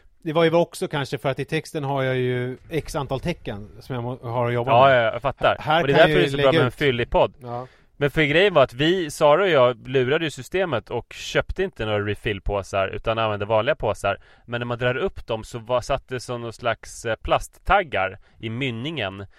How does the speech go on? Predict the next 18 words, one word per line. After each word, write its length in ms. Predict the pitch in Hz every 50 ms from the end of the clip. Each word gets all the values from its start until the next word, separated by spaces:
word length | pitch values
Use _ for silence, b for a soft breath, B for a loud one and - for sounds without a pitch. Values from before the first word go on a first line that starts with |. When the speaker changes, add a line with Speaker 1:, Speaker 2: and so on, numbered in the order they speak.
| b b
Speaker 2:
som 300 | b - - 120 110 113
rev 260 | 113 117 123 117 110
sönder 640 | 107 - - 170 175 175 165 147 127 113 113 104 101
plastpåsen 580 | - - 120 104 - - - 104 101 - - 104
varje 200 | 101 95 87 90
gång. 240 | 78 71 67 98 95
Så 100 | - 110
att 60 | -
det, 60 | -
liksom, 300 | 107 92 104 101 101 - _ -
rann 240 | 98 107 104 107 110
ut 200 | 123 117 - -
bajs 460 | 98 98 107 123 107 90 85 92 -
eller 100 | - 101
bara 120 | 95 98 95
luktade 300 | 98 101 - - 101 101
väldigt 240 | 95 95 92 - -
illa 260 | 101 101 110 104